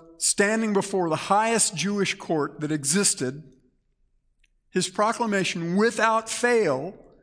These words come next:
comes with a condemning accusation of sin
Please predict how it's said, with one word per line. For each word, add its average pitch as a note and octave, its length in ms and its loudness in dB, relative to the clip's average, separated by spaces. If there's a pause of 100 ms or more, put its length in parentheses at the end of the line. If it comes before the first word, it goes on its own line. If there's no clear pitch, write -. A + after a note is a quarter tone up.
(300)
comes F3+ 300 -2
with E3+ 180 -2
a E3 120 -2
condemning E3 640 -2
accusation C#3+ 880 -6
of C3+ 120 -8
sin A2+ 680 -8